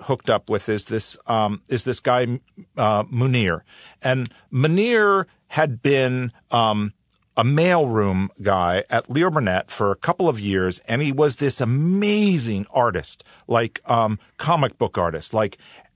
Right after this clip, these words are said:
absolutely spectacular comic book artist. And he would do the mail, but he would leave the creative directors there these amazing drawings. I mean, they were just, like, so beautiful and so detailed and so full of, you know, energy. And,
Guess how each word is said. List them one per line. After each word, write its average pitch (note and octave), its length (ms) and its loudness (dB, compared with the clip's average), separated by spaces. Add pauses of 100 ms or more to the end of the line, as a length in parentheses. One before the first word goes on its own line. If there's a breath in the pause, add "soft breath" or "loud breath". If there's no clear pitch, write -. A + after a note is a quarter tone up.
(140)
absolutely E3+ 640 -2
spectacular A#2+ 800 -2
comic G#2 400 -4
book G2 220 -4
artist. F#2 360 -2 (360 loud breath)
And B2+ 160 0
he F#3 100 0
would D#3+ 220 -2
do A3 160 -2
the A#3 80 0
mail, D#3+ 260 4
but C#3 140 0
he E3 100 -4
would C3+ 220 -2
leave F#3+ 420 -2
the D#3 80 2
creative D#3 480 -2
directors F#2+ 640 -4
there F#2 360 0 (280 soft breath)
these B2 220 -2
amazing F3+ 800 0
drawings. G2+ 760 -2 (100)
I A#2+ 120 0
mean, C3 220 -4
they D3 120 -2
were C3+ 160 0
just, D#3 380 -4
like, G#2 240 0
so G3+ 420 2
beautiful C3+ 720 0
and G2+ 140 -4
so F3+ 240 0
detailed C#3 640 0
and G2 160 -4
so F3+ 200 0
full D3 300 -2
of, A2 220 0 (340 loud breath)
you B2 160 0
know, G#2 320 0
energy. C#3 640 0
And, G2+ 200 0